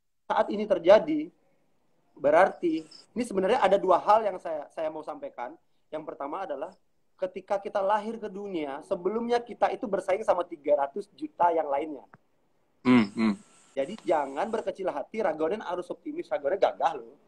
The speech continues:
Speaker 1: Setiap
Speaker 2: Hmm.
Speaker 1: individu yang lahir punya kegagahan masing-masing karena nak bertahan ngalahin tiga, dua ratus sampai tiga ratus juta, ya kan?
Speaker 2: Ya.
Speaker 1: Kepintarannya masih
Speaker 2: Oke.
Speaker 1: sama. Nah,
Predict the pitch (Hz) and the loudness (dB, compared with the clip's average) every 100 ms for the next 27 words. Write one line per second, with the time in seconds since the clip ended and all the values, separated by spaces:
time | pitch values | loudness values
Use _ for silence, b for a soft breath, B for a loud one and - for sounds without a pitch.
0 | - _ _ _ _ - - 196 247 254 | -20 _ _ _ _ -4 6 6 8 6
1 | 220 185 185 170 165 _ _ _ 180 175 | 6 6 6 6 2 _ _ _ 0 0
2 | 165 156 180 180 196 185 185 175 160 180 | 2 4 4 4 0 -4 -8 -10 -12 -12
3 | 160 233 254 _ _ 220 220 233 226 226 | -10 -10 -12 _ _ -8 -6 -2 0 0
4 | 208 220 233 208 208 202 190 196 196 240 | -2 -2 -6 -4 -2 -2 0 0 0 -2
5 | 226 - - 185 190 - 175 - 185 214 | -10 -10 -6 -4 -4 -6 -18 -6 -4 -4
6 | - _ _ _ _ _ _ _ - 175 | -8 _ _ _ _ _ _ _ -4 2
7 | 220 - - _ 208 - - 214 214 214 | 2 0 -10 _ -6 -6 -6 -2 0 0
8 | 240 226 208 - 101 147 156 - _ _ | -2 -2 4 4 4 -4 -12 -14 _ _
9 | _ _ _ 92 | _ _ _ -20